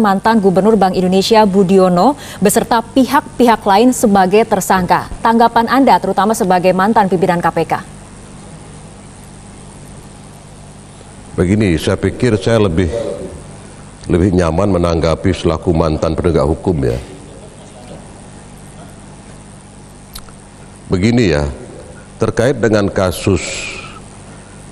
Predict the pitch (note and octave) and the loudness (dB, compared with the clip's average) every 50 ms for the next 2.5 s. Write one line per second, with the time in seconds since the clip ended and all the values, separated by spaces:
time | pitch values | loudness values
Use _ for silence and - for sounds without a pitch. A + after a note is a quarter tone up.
0 | - - F2 E2+ - - E2 F2+ E2+ D#2 D2+ F#2 F#2 G2 G2 E2+ E2+ D#2+ E2 E2 | -6 -4 -4 -4 -4 -4 -2 -2 -2 0 0 0 0 0 0 0 0 0 0 0
1 | - G2+ G2+ - - F#2+ - - F#2 E2 - F2+ D#2 D#2+ D2+ C#2 - D#2+ C#2+ C#2 | 0 -2 -2 0 0 -2 -2 -2 -4 -2 0 0 0 0 -2 -2 -2 -2 -2 -2
2 | C2 - - B1 A#1+ B1 B1+ C2 B1 | -4 -4 -4 -4 -2 -2 -2 -4 -4